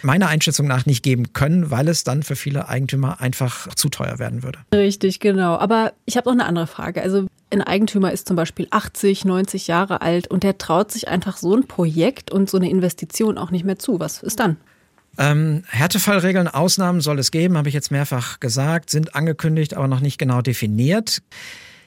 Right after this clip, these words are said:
Speaker 1: Interessant finde ich noch eine Möglichkeit, die ist mir noch nicht so oft untergekommen. Die hat das, äh, Wirtschaftsministerium jetzt, äh, relativ offensiv für mein Dafürhalten, äh, ins Spiel gebracht.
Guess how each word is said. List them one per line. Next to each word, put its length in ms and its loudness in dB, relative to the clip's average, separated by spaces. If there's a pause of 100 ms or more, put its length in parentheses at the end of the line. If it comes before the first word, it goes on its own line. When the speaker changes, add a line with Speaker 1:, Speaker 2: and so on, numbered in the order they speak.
(140)
Speaker 1:
Interessant 840 2
finde 400 -4
ich 80 -4
noch 160 0
eine 60 2
Möglichkeit, 760 0
die 80 -6
ist 160 -4
mir 80 2
noch 120 2
nicht 200 0
so 140 -2
oft 280 -6
untergekommen. 960 0 (440)
Die 80 0
hat 100 0
das, 380 0
äh, 120 2
Wirtschaftsministerium 840 2
jetzt, 320 0
äh, 960 -12
relativ 340 -2
offensiv 460 0
für 100 -2
mein 320 0
Dafürhalten, 640 0
äh, 180 -2
ins 260 -2
Spiel 240 0
gebracht. 400 0